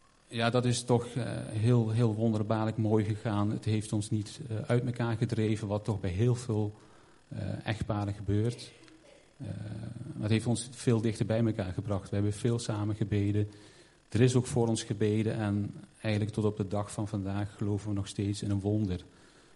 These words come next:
Een wonder van een zwangerschap, een wonder van een kind. En een aantal weken geleden sprak ook een broeder over Abraham, eh, dat hij andere dingen deed dan God van hem verwachtte.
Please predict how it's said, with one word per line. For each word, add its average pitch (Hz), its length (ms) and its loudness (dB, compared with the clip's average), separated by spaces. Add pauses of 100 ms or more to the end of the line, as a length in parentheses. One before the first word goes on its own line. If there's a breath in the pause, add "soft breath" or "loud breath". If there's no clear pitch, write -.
(240 loud breath)
Een 104 160 -4
wonder 110 240 2
van 104 140 -2
een 104 60 2
zwangerschap, 110 640 -2
een 101 60 -2
wonder 101 240 0
van 98 140 -2
een 98 120 -2
kind. 107 400 0 (680 loud breath)
En 98 440 -2
een 104 200 -2
aantal 107 260 0
weken 104 260 2
geleden 110 380 0
sprak - 360 -6
ook 104 140 -6
een 101 80 0
broeder 104 320 0
over - 160 -6
Abraham, 110 680 -2 (320)
eh, 160 100 -12 (840)
dat 104 260 -4
hij 107 180 -6 (420)
andere 117 320 4
dingen 113 260 4
deed 110 360 2
dan 101 120 2
God 107 240 -4
van 107 120 -2
hem 101 100 0
verwachtte. 104 500 -4